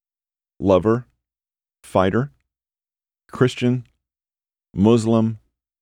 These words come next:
Buddhist? Atheist? Conservative? Liberal? Anarchist? Executive? Artist? Lawyer?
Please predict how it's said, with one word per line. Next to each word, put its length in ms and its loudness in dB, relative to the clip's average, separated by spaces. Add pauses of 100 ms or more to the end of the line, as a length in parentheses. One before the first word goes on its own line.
(280)
Buddhist? 640 2 (920)
Atheist? 640 -2 (1080)
Conservative? 720 0 (920)
Liberal? 480 2 (1080)
Anarchist? 720 -2 (880)
Executive? 800 0 (840)
Artist? 580 -2 (680)
Lawyer? 540 4